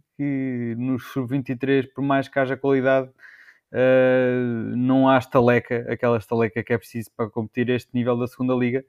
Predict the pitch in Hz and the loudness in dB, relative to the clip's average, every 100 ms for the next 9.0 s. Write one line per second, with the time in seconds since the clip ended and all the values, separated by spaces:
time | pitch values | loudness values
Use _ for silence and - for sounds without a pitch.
0 | _ _ _ _ 113 113 110 113 131 127 | _ _ _ _ -4 -2 -2 0 0 0
1 | - 131 127 - 120 113 110 117 113 117 | 2 2 0 0 0 0 -2 0 0 0
2 | 131 120 117 - 120 107 117 107 107 113 | -6 -4 -6 -6 -10 -4 -2 -2 -6 -6
3 | 104 110 117 113 - 123 107 - 113 113 | -8 -4 -4 -4 -4 -4 -4 -4 -2 0
4 | 107 - - 107 - - 110 104 - _ | 0 -4 -6 -6 -6 -6 -4 -6 -12 _
5 | _ _ _ _ _ _ - 98 92 87 | _ _ _ _ _ _ -12 -10 -10 -12
6 | - 92 - _ _ _ _ _ _ 147 | -16 -20 -20 _ _ _ _ _ _ -2
7 | 135 - 120 120 120 113 _ 120 110 - | -2 -2 -2 0 0 -4 _ -8 -8 -10
8 | 104 - 123 107 - 113 98 120 113 - | -16 -6 -4 -4 -4 -6 -4 -4 -4 -6